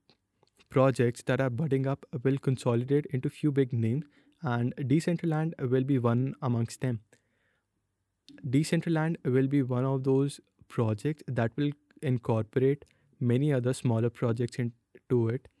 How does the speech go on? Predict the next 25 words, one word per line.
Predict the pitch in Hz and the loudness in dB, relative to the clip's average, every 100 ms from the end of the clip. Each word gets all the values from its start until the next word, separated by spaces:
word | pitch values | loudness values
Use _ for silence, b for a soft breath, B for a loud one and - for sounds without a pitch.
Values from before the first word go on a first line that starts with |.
| _ _ _ _ _ _ _ _ _ _ _ _ _ | _ _ _ _ _ _ _ _ _ _ _ _ _
Also, | 180 190 - 269 | -2 -2 -2 -2
only | 135 143 160 | 2 2 2
time | 127 123 | 2 2
will | 135 139 - | 2 -2 -4
tell | - 113 113 131 | -2 0 2 0
how | - - 123 | -4 -4 -2
metaverse | 120 110 117 117 123 | 0 0 0 0 -2
sector | 123 110 120 | -4 -2 -4
shapes | - 117 - | -2 -4 -4
itself | - 123 120 | -8 -6 -4
because | 123 131 135 b b | 0 0 0 b b
it | - 147 | 0 0
is | 170 | 0
fairly | - 131 135 156 | 0 2 4 2
new | 127 120 127 | 2 2 2
at | 120 | 2
this | 120 123 | 0 -2
point | 131 120 | 0 -2
of | 117 | -2
time, | - 110 131 b b b b b | -4 -4 -4 b b b b b
uh, | 120 110 110 113 | -4 -2 -2 -2
very | 117 120 131 180 | 0 2 4 4
new | 156 156 160 | 2 2 2
in | 143 | 0
comparison | 131 120 113 110 113 113 123 | 0 -2 0 -2 -2 -4 -6